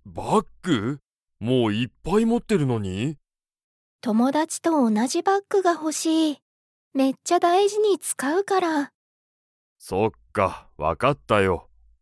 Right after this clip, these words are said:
Speaker 1: でも、いつ買いに行けるかな？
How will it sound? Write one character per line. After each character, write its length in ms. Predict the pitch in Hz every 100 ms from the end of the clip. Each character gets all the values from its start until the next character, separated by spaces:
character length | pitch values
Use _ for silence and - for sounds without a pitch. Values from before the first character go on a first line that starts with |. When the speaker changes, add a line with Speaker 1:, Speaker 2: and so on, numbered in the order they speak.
| -
Speaker 1:
で 220 | 98 110
も、 360 | 104 95 87 - _
い 240 | 101 151
つ 200 | 147 - -
買 240 | 185 147
い 40 |
に 180 | 123 113
行 80 | 104
け 120 | 110
る 80 | 107
か 140 | 95
な？ 440 | 95 95 92 82